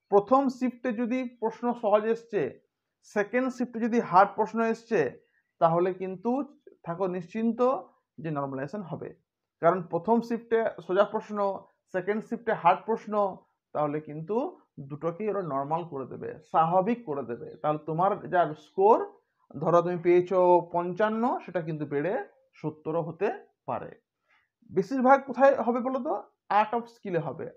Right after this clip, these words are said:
Art of skill-এর জায়গাটাতে কিন্তু ন-, নরমালাইজেশন হবে। ওখানে আমি দেখলাম কিছু প্রশ্ন যেগুলো অ্যান্সারটা তুমি যেটা দেবে সেটাও ঠিক হবে।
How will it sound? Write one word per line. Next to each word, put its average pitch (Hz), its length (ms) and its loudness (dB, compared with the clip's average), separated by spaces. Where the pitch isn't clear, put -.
Art 196 300 4
of 233 160 -2
skill-এর 214 300 -8
জায়গাটাতে 170 340 0
কিন্তু 180 240 -10
ন-, 135 260 -10
নরমালাইজেশন 143 480 -8
হবে। 123 260 -6
ওখানে 185 300 -4
আমি 190 140 -2
দেখলাম 220 340 2
কিছু 220 160 -8
প্রশ্ন 180 480 -6
যেগুলো 170 440 0
অ্যান্সারটা 190 480 -4
তুমি 214 320 -2
যেটা 226 140 4
দেবে 233 400 2
সেটাও 190 340 6
ঠিক 233 240 -6
হবে। 240 280 -2